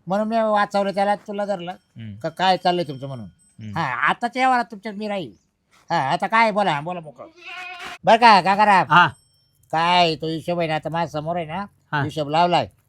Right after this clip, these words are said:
Speaker 1: तर सहा हजार निघाले तो वाक. तर सहा हजार तिचे कधी जाणार तू?
Speaker 3: आठ पंधरा दिवसांनी भेटले की देऊन टाकतो.
Speaker 1: आठ पंधरा दिवसाने?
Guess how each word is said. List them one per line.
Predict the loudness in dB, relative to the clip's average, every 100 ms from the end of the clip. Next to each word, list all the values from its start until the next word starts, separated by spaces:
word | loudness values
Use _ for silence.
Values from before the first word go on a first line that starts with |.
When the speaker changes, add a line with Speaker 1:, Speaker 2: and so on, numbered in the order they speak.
| _ _
Speaker 1:
तर | -4
सहा | 0 2
हजार | 4 2
निघाले | 2 2 2
तो | 2
वाक. | 0 -4 -14 _ _ _ _ -14
तर |
सहा | -4 0 2
हजार | 0 -4
तिचे | -8 -8
कधी | -4 0
जाणार | 2 2
तू? | -4 -10 -12 _ _ _ _ _ _
Speaker 3:
आठ | 4 6
पंधरा | 4 4 2
दिवसांनी | 2 0 0
भेटले | -2 -2
की | -2
देऊन | -2 -2
टाकतो. | -2 -4 -20 _ _ _ _
Speaker 1:
आठ | -8 -4
पंधरा | -2 -2
दिवसाने? | -2 -2 -2